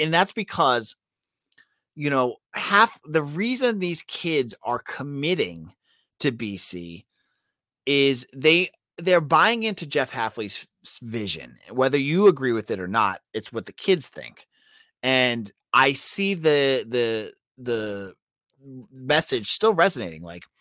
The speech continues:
he's selling to these kids, like, you know, "We're building something that's gonna take a year or two to build. You can come be part of that as we figure out how to get there." I think they,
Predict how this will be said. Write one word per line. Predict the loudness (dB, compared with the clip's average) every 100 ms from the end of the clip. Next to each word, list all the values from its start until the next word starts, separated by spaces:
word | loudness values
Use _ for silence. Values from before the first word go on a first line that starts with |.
| _ _ _ _
he's | -10 -6 -4 0
selling | 2 4 4 4
to | 0
these | -6 -4
kids, | 0 0 0
like, | -4 -6 _ -6
you | -2
know, | 0
"We're | 2 2
building | 2 4 4 4 0 -2
something | -4 -6 -6 -8 -8 _ _ _ _ _
that's | -4 -4 -4 -4
gonna | -2
take | -2 -4 -2
a |
year | -4 -2 -2
or | -2
two | -2 -4
to | -4
build. | -6 2 4 4 0 -6 _ _ _
You | -4 -4
can | -4
come | -6 -6 -6
be | -10
part | -10 -2 0 0
of | 0
that | 0 -2 -4
as | -10 -8
we | -10
figure | -10 -10 -6 -4
out | -4
how | -6 -8
to |
get | -8 -6 -6 -8
there." | -18 -16 -18 _ _ _ _ -8
I | -6
think | -4 -4
they, | -2 0